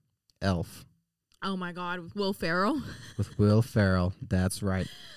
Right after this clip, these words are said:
Speaker 1: I thought about putting Die Hard on there. Um, I don't have a problem with it being called a Christmas movie. Do you?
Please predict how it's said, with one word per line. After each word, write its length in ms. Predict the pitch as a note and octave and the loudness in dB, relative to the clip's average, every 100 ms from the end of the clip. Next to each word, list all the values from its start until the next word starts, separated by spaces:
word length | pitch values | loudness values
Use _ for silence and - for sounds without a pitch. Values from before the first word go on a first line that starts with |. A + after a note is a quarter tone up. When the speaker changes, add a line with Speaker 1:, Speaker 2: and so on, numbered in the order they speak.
| - _ - | -20 _ -4
Speaker 1:
I 60 | |
thought 160 | - G#3 | 4 6
about 360 | G3+ F#3 E3 - | 8 6 6 10
putting 260 | F3 D#3+ | 12 12
Die 220 | C3+ C3+ | 10 10
Hard 240 | C#3 C#3 C3+ | 10 10 10
on 140 | C3+ | 10
there. 420 | C#3 C3+ C3+ C#3 B2 _ _ - | 10 12 12 10 6 _ _ 2
Um, 680 | A#2 A#2+ A#2 A2+ A2+ A2+ A2+ _ _ - _ _ _ _ - | 6 8 8 8 6 4 -2 _ _ -20 _ _ _ _ -2
I 60 | |
don't 100 | G#4 | 4
have 140 | B3+ A#2 | 6 6
a 40 | |
problem 340 | G#2 - G2 A2 | 4 2 4 2
with 120 | G#2+ | 4
it 140 | A2+ G2 | 2 4
being 280 | A2 A2 G2 | 4 4 2
called 240 | G#2+ G#2+ | 2 4
a 60 | G#2 | 6
Christmas 360 | A2+ - G#2 | 4 6 4
movie. 280 | A2+ A2 A2 | 6 8 8
Do 100 | G2+ | 8
you? 160 | A2 | 8